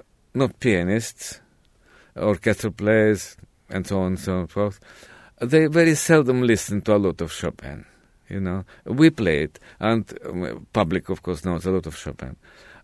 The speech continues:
And it is absolutely true. He was way ahead, harmonically, melodically, and spiritually, too. He was on a very high spiritual level. And to my mind, at that point, he was on a higher spiritual level than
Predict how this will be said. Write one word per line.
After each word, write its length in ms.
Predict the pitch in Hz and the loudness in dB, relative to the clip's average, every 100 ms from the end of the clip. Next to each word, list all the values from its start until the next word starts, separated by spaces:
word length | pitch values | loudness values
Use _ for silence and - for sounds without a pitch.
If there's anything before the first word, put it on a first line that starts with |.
| - | -2
And 140 | 123 | 0
it 140 | 139 139 | 0 -2
is 140 | - | -4
absolutely 560 | 147 - - 139 120 127 | -6 -6 -6 -4 -6 -8
true. 280 | - 123 87 | -4 -2 -2
He 140 | 117 | 0
was 280 | 104 95 - _ _ _ _ - | 0 -2 -8 _ _ _ _ -8
way 380 | 107 135 143 120 | 2 4 4 0
ahead, 460 | 107 104 95 76 - - | -2 0 0 -2 -8 -8
harmonically, 720 | 107 104 123 139 135 139 127 - _ _ _ _ | -2 0 2 0 -2 -2 -2 -6 _ _ _ _
melodically, 680 | 113 107 120 123 - 147 156 - _ _ - - _ _ | -2 2 4 2 -2 -2 -2 -4 _ _ -20 -20 _ _
and 200 | 156 165 | 2 4
spiritually, 720 | - - 175 180 180 - 135 120 | 2 2 4 4 2 2 2 2
too. 180 | - 131 | 2 -2
He 160 | 131 | 0
was 220 | 131 139 143 | 0 0 0
on 100 | 139 | -2
a 80 | |
very 420 | 139 147 175 175 147 - - | -2 6 6 6 0 -12 -16
high 180 | - 147 | -2 0
spiritual 560 | 131 - 135 123 - 117 | 0 -2 -4 -4 -4 -2
level. 380 | 127 135 92 - - _ _ _ _ _ _ _ - _ | 0 0 -4 -8 -16 _ _ _ _ _ _ _ -20 _
And 240 | 120 127 117 _ _ _ _ _ - | 0 0 -2 _ _ _ _ _ 0
to 100 | 127 | 0
my 320 | 127 160 180 | 2 4 4
mind, 340 | 120 98 92 | 4 4 4
at 140 | 110 98 | 2 2
that 220 | 131 - | -2 -2
point, 300 | 147 123 107 - - | -2 0 -2 -8 -2
he 60 | 131 | 0
was 120 | 123 | 2
on 100 | 123 | 2
a 40 | |
higher 320 | 113 147 170 | 4 6 6
spiritual 460 | 147 - 110 - 107 | 4 0 -2 0 0
level 280 | 101 104 107 | 2 2 2
than 280 | 107 117 | 0 -2